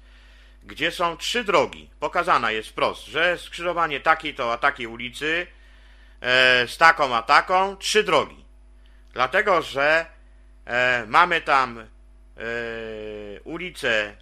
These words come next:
Kusocińskiego, ulicę Armii Krajowej i jakąś tam, y, y, dodatkową drogę, której ja w tej chwili nazwy nie pomnę,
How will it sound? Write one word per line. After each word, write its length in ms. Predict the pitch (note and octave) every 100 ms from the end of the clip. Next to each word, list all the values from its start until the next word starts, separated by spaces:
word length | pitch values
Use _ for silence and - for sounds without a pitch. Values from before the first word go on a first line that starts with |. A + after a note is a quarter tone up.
| -
Kusocińskiego, 1000 | D#3 D3 - G2+ - - A#2+ C#3+ F#3 A#3
ulicę 520 | D#3+ E3 E3+ D3+ -
Armii 300 | F3 F3 D#3
Krajowej 720 | D#3 B2+ B2+ B2+ C3+ E3+ A3 - - - - -
i 260 | G#3+ A3+
jakąś 420 | F#3 G3 G3 F3+
tam, 320 | - E3+ D#3+ D3+
y, 40 | D3 D3 C#3+ C3+ C3+ A#2+ -
y, 500 | C#3 C#3 C3+ C3 B2+ A#2
dodatkową 640 | D#3+ E3 - G3+ D#3+ B2+
drogę, 380 | C3 D#3+ F3+ F3+
której 440 | - E3+ D#3+ D3
ja 200 | D3 D#3
w 40 | -
tej 140 | C#3+
chwili 200 | C#3 C3+
nazwy 300 | C#3+ C3 B2+
nie 120 | A#2
pomnę, 480 | A#2+ D3 D#3+ E3 E3